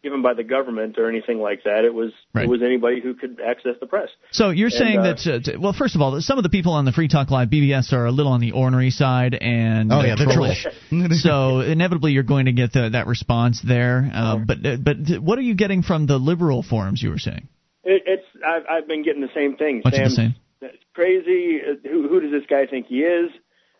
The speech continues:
Speaker 1: Things
Speaker 2: So
Speaker 1: like
Speaker 2: he's
Speaker 1: that.
Speaker 2: crazy
Speaker 1: Nothing
Speaker 2: for
Speaker 1: of
Speaker 2: challenging the
Speaker 1: substance.
Speaker 2: system. He's crazy for standing up
Speaker 1: Exactly.
Speaker 2: for his freedoms.
Speaker 3: I'm
Speaker 2: He's
Speaker 3: sure
Speaker 2: crazy.
Speaker 3: they said the same thing in England in the, uh, seventeen seventies about our founding fathers.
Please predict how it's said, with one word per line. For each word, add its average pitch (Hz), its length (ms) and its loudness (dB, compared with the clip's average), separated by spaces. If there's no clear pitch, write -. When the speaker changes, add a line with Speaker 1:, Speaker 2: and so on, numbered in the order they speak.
Speaker 1:
Things 165 200 -4
Speaker 2:
So 226 80 6
Speaker 1:
like 196 100 4
Speaker 2:
he's 208 80 2
Speaker 1:
that. 120 100 0
Speaker 2:
crazy 247 360 2
Speaker 1:
Nothing - 20 -4
Speaker 2:
for 220 80 0
Speaker 1:
of 202 60 -2
Speaker 2:
challenging 196 440 0
the 170 80 2
Speaker 1:
substance. 156 200 0
Speaker 2:
system. 139 200 2
He's 143 160 2
crazy 208 340 0
for 175 140 0
standing 165 380 2
up 151 120 -2
Speaker 1:
Exactly. - 40 -4
Speaker 2:
for 156 100 2
his 135 120 0
freedoms. 127 360 2
Speaker 3:
I'm 160 60 2
Speaker 2:
He's - 80 2
Speaker 3:
sure - 140 2
Speaker 2:
crazy. 160 180 2
Speaker 3:
they - 0 -
said - 80 2
the 202 80 0
same 208 240 0
thing 190 160 0
in 170 100 0
England 180 480 2
in 160 100 2
the, 147 160 2
uh, 139 140 2
seventeen 160 480 0
seventies 165 580 0
about 143 300 0
our 139 140 2
founding 127 340 0
fathers. 101 460 -4